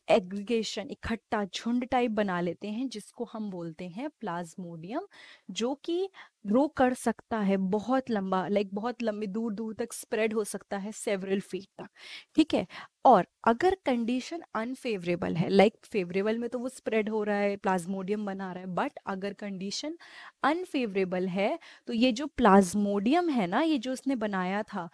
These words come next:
ये डिफरेंशिएट हो जाएगा, अलग-अलग हो जाएगा और फ्रूटिंग बॉडीज, छोटी-छोटी सी, मतलब होता है ना, अगर एक, एक साथ ग्रुप में था, अलग होके छोटी-छोटी बॉडीज बना लेगा जिसमें स्पोर्स होंगे उसकी टिप पे। The spores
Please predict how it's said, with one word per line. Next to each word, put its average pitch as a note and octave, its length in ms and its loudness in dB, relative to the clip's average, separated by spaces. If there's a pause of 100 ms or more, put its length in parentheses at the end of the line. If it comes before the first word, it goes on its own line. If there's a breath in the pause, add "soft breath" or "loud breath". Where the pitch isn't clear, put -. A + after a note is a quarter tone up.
(300 loud breath)
ये E4+ 60 -2
डिफरेंशिएट A#3 800 0
हो F#3 60 -4
जाएगा, F#3+ 320 0 (120)
अलग-अलग A#3+ 520 6
हो G#3 120 -4
जाएगा F3+ 400 -2
और C4+ 140 -4
फ्रूटिंग C4+ 600 0
बॉडीज, F3+ 480 0 (200)
छोटी-छोटी C4+ 420 -2
सी, D#4 140 -4 (180)
मतलब A#3+ 260 -6
होता C4 140 -4
है G#4+ 60 -2
ना, A4 100 -2
अगर A#3 180 4
एक, C4 140 -2 (160)
एक G#3 80 -2
साथ B3+ 160 4
ग्रुप A3 280 -2
में B3 120 -6
था, C#4 40 -2
अलग G#3 340 0
होके A#3 200 -6
छोटी-छोटी B3 380 -4
बॉडीज G#3+ 400 0
बना G#3 240 -2
लेगा G3 280 2 (360 loud breath)
जिसमें C4+ 340 0
स्पोर्स C4 560 -2
होंगे A3 320 -2
उसकी A#3 380 -2
टिप - 220 0 (200)
पे। G3+ 100 -6 (460 loud breath)
The A3 220 0
spores E4 460 -2